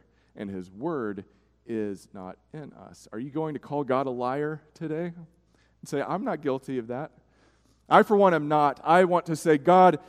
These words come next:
your judgment is right. Your verdict is true. I am a sinner. I am just as guilty as David. Save me." And it is only because of the shed blood of Jesus that I have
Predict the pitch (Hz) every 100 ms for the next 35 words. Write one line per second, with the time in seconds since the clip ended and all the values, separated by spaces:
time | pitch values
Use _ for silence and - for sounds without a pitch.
0 | - 147 196 202 139 190 196 160 175 165
1 | 156 131 156 175 170 175 151 190 202 185
2 | 175 156 - 196 190 180 202 190 175 160
3 | 151 - 202 196 170 170 160 202 185 165
4 | 135 196 208 190 175 143 127 196 190 143
5 | - - - - - 226 226 240 190 208
6 | 208 196 170 143 - _ _ _ - -
7 | 202 208 190 208 226 214 202 214 202 180
8 | 165 - 214 202 190 196 180 139 151 214
9 | 185 170 - 175 170 170